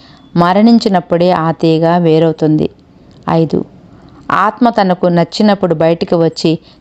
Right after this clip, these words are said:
తిరిగి శరీరంలోకి వెళ్ళగలదు. దానినే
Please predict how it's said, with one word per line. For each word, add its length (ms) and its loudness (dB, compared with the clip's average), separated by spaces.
తిరిగి 280 0
శరీరంలోకి 720 0
వెళ్ళగలదు. 720 0
దానినే 580 0